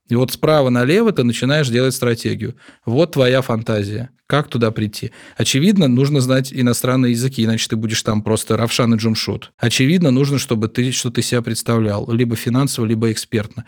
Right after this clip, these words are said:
Очевидно, нужно к этому прийти. Как, как, как? И ты отматываешь до сегодняшнего дня и понимаешь, так, может, мы херней перестанем заниматься, пойдем работать? Ну, давай, пойдем. Но это как я представляю. Конечно же, все на практике абсолютно по-другому,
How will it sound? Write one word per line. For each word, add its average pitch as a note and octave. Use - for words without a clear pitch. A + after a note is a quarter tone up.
Очевидно, C#3
нужно B2+
к -
этому B2
прийти. A#2
Как, C3+
как, A#2
как? A2
И A#2+
ты C#3
отматываешь C#3+
до A2+
сегодняшнего B2
дня C#3+
и -
понимаешь, A#2
так, A#2+
может, B2+
мы B2
херней C3
перестанем C3+
заниматься, B2+
пойдем B2+
работать? C3+
Ну, B2
давай, A#2+
пойдем. G#2+
Но C#3
это D3+
как D#3+
я C3
представляю. C#3
Конечно D3+
же, A2+
все D3
на C3+
практике C#3
абсолютно B2+
по-другому, A#2